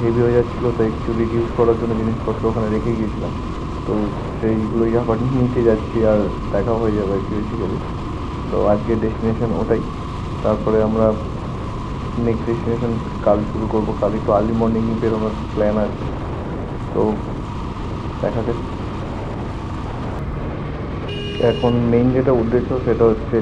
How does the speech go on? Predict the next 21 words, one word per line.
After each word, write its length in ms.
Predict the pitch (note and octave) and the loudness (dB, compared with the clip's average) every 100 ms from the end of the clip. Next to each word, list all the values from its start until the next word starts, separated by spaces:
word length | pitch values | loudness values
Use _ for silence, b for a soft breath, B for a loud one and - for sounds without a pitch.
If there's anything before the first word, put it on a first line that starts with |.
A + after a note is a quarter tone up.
| A2 | 0
ঠিকঠাক 340 | A#2 - B2 A2+ - | -4 2 2 2 -4
সুস্থভাবে 520 | A2+ - A#2 A#2 A#2 | -6 0 4 4 4
বাড়ি 260 | G#2+ A2 G#2+ | 4 4 2
ফেরা, 140 | A2+ A#2 | 2 2
আহ, 1200 | - - - - - - - - G#2+ G#2 G#2+ G2 - | 0 -8 -6 -6 -6 -6 -6 -2 2 4 4 2 2
কারণ 260 | A2 A2 A2 G#2 | 6 6 4 6
তবেই 300 | A#2 B2+ B2+ A#2+ | 6 6 4 6
সার্কেলটা 500 | A#2 A2 A#2 A2+ A#2 - | 4 6 2 6 6 6
complete 400 | G#2+ A2+ B2 B2 | 2 2 6 6
হবে 180 | A2 | 8
আর 60 | A2 G#2+ | 6 4
কি, 60 | - - - - - - - - | -4 -4 -6 -6 -6 -6 -6 -2
যেটা 160 | G#2+ | 0
start 260 | G#2+ G#2 G#2+ - | 4 4 4 4
করেছিলাম 420 | A2 G#2 G#2+ G#2+ | 2 2 0 2
কলকাতা 300 | G#2+ A2 A2 | 2 2 2
থেকে। 220 | G#2 F#2+ - - - - - - - - - - - | 2 -2 -4 -6 -6 -6 -6 -6 -6 -6 -6 -6 2
তো 220 | A#2 A2+ A2+ G#2+ - - | 10 10 10 2 -6 0
experience 600 | A#2+ A#2 - C#3+ D3 D3+ D3+ - - - | 0 0 -2 2 6 6 4 -2 -2 6
অসাধারণ, 600 | A2+ A#2 A2+ B2+ B2 C3 D#3+ D3+ | 10 10 10 8 8 6 4 2
মানে, 480 | A2+ A2+ A2+ G#2+ | 4 4 4 4